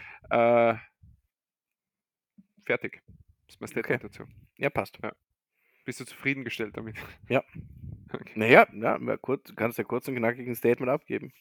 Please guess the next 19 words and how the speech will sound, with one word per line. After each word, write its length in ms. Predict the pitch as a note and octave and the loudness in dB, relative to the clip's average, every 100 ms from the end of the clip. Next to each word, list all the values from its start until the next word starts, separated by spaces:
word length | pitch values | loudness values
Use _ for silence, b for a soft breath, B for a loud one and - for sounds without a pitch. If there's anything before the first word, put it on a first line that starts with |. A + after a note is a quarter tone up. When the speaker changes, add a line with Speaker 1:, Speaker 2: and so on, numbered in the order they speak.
| B B B B B B B B B B B | B B B B B B B B B B B
Speaker 1:
Johannes, 260 | C3+ D#3+ - | 6 6 6
wir 120 | E3 | 6
haben, 240 | D#3 D#3 D3 | 6 4 2
äh, 40 | C#3 C#3+ C#3 C#3 C3+ - | 4 6 4 2 0 2
eine 320 | C3+ C3+ B2+ | 2 2 -2
Sprachnachricht 560 | - C3 C#3 F3 F#3 - | 2 2 2 -2 -4 -6
bekommen 320 | D#3+ E3 D#3+ | -6 -6 -4
von 100 | C3+ | -4
einem 220 | B2+ C3 | -4 -4
Hörer, 240 | B2 C3+ | -2 0
der 100 | C#3+ | 0
uns 100 | B2+ | -2
eine 120 | C3 B2 | -2 -4
Frage, 760 | - A#2 A2 A2+ B2+ D#3 - A#2+ | -6 -2 4 4 4 0 -2 -4
äh, 540 | C#3 C#3 C3 A2 A2 | -2 -2 -4 -6 -6
stellt, 560 | - - A#2 D3+ - - | -4 0 -2 -2 -10 -10
gestellt 520 | C3+ B2+ B2+ C3 - | -6 -6 -6 -10 -6
hat. 220 | B2+ - _ - - | -4 -6 _ -16 -4
Ähm, 920 | A#2+ A#2+ A#2+ A#2+ A#2+ A#2+ B2 - | 0 0 0 -6 -10 -12 -14 -18